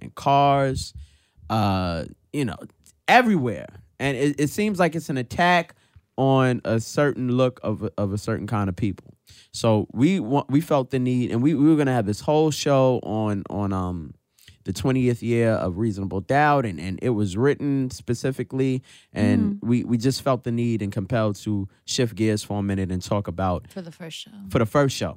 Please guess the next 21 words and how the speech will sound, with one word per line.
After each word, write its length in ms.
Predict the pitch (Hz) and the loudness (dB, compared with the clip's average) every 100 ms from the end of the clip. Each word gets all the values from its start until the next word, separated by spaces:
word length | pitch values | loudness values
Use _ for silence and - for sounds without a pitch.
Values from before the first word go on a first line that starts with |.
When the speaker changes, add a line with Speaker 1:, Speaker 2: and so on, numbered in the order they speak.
| - 208 | -10 -6
Speaker 2:
Mm-hmm. 300 | 208 185 180 | -4 -4 -4
Speaker 1:
uh, 360 | 98 95 92 85 | -2 0 -2 -4
you 100 | 110 | -4
know, 280 | 98 78 69 _ | -4 -4 -10 _
everything 400 | - 113 110 107 | -4 -2 -2 -4
that's 120 | 101 | -4
been 120 | - 95 | -4 -2
going 260 | 95 95 | -2 0
on, 440 | 95 95 92 92 - | 0 0 0 -4 -6
Black 260 | - 87 85 | -4 -4 -4
Lives 260 | 87 85 101 | -6 -6 -2
Matter, 680 | 123 120 117 110 107 95 - _ _ - | 0 2 2 2 2 -2 -6 _ _ -6
and, 320 | 90 90 87 | -2 -2 -4
uh, 380 | 50 - - - - | -6 -8 -8 -10 -14
we 720 | - 90 113 117 113 113 104 - - _ _ _ - | -8 -2 2 4 4 4 2 -4 -14 _ _ _ -2
reached 280 | 113 104 | 0 0
out 120 | 107 101 | -2 -2
to 120 | 101 | -2
a 60 | |
mutual 340 | 98 98 - 110 | -2 -4 -4 -8
friend. 360 | - 90 95 | -6 -8 -8